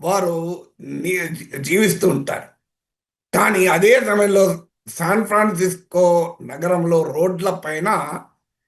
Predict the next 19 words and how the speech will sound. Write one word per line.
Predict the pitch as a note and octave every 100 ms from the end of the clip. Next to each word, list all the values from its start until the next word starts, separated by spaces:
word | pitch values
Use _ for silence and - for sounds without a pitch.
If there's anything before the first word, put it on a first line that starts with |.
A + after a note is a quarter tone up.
| _ _ -
హోమ్‌లెస్‌నెస్ | F#3 B3+ B3+ A3+ F#3+ G3+ -
కనబడుతుంది | - - C#3+ - -
మనకు. | - - _ _ -
న్యూయార్క్ | D#3 A#3 A#3+ - F#3+
నగరంలో | F#3+ F#3 F#3 F#3
కూడా | E3+ - F#3 G3 F3 F3 G#3 _ _ _ _
సబ్వేలలో, | - D#3+ F3+ F#3+ F3 E3 E3 D#3 F3+ - _ _ _ _ F#3
మెట్రోలలో | F#3 F3 A#3 G#3 F#3+ F3+
పండుకునే | E3+ E3+ E3 D#3+ E3
మనుషులు | E3 E3 - -
కనబడతారు, | - - - - - -
హోమ్‌లెస్‌నెస్ | C#3+ A3+ A#3 E3+ - E3+ E3+
కనబడుతుంది, | - C3+ - B2+ - G#2+ - _ _ _
ఫుడ్ | - - -
కూపన్ల | - C#4 A#3 A3
మీద | G3+ F#3+
బతికే | F3 E3 - G3
వాళ్ళు | E3+ E3 D3+
ఉంటారు. | C3+ - -